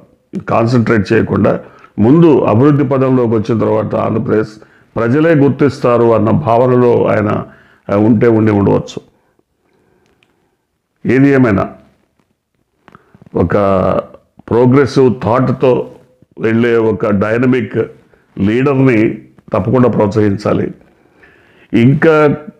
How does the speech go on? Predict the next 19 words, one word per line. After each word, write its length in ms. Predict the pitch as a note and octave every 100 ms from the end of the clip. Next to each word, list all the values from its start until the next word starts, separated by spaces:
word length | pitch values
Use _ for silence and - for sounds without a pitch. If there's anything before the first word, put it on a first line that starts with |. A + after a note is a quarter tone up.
| _
కుంటి 260 | C3 C#3 D#3+
గుర్రంలాగా 840 | C#3+ C3+ C3+ B2+ B2 A#2+ B2 - - - _ - - _ - -
ఇంటికి 360 | - B2+ B2+ C3
మోసం 400 | C3+ C3 C3 A#2+
చేసేటువంటి 840 | A#2+ G#2+ A#2 G#2+ A2 F#2+ G#2+ - - - _ _ _ _ _ _ _ _
మరి 560 | - G#2+ A2 G#2+ G#2+ G#2
ముసలి 460 | G#2 G2 A2+ D3+ D3
నక్కల్ని 680 | C#3 A#2+ C3 A#2+ A#2 G#2 G2 - _ _
ఇప్పటికైనా 720 | G#2 G2+ F3 F3 F3 F3 D#3+ C#3+
రిటైర్ 280 | B2 C3+ C3+
అయితే, 360 | A#2+ F#2+ G#2+ - _ _ _ _ _ _ _
ఇప్పుడు 240 | - A2+
ప్రభుత్వంలో 560 | A#2 G#2 B2 - C#3 C3+
పనిచేస్తున్న 520 | C3+ B2+ C3 B2+ B2
వాళ్ళకి 240 | C3 C3
అరవై 200 | A#2 A#2+
రెండేళ్ళలో 400 | A#2 A2+ A#2 B2
పేద 200 | A#2 A#2
పెట్టారు. 580 | A2+ G#2+ G2 G#2 - -